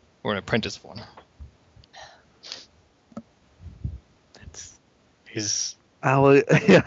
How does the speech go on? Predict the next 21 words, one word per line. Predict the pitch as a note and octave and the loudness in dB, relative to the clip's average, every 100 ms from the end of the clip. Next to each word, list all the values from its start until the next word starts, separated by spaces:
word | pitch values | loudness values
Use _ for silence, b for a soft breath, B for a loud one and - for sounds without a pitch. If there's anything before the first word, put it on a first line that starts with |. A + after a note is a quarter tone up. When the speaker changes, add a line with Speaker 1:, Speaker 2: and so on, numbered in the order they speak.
| C3+ | 6
Speaker 3:
or | C3 | 4
Sasha | - C#3+ C#3 | 6 6 6
Speaker 2:
I | |
don't, | C3+ | 4
I | |
Speaker 3:
looks | D3+ D#3+ | 2 0
Speaker 2:
don't | F#3 | 0
remember | |
Speaker 3:
really | B2+ C3 C3+ | 0 2 0
Speaker 2:
that. | - | -2
Speaker 3:
confused | C3+ B2 C#3+ C3+ C3+ C3 A2+ | -6 -8 -2 2 2 2 2
at, | B2+ A#2+ A#2 G2+ - B G#3 - | 4 2 0 -14 -12 B -10 0
at | A#2 A2 | 0 2
the | B2 | 2
others, | A#2 A2 G#2+ G#2+ | 2 2 0 -2
like, | A2 A2 A2+ - - b _ _ - | -2 0 -2 -6 -20 b _ _ -18
Speaker 2:
What | A2 - - | -18 -18 -14
do | B2 | -12
you | A#2 | -12
remember? | A2+ A2 A#2 D#3 D#3+ _ _ - - - _ _ - | -14 -14 -14 -16 -18 _ _ -20 -20 -20 _ _ -14
Speaker 3:
I | E3 D#3 C3 | -12 -10 -10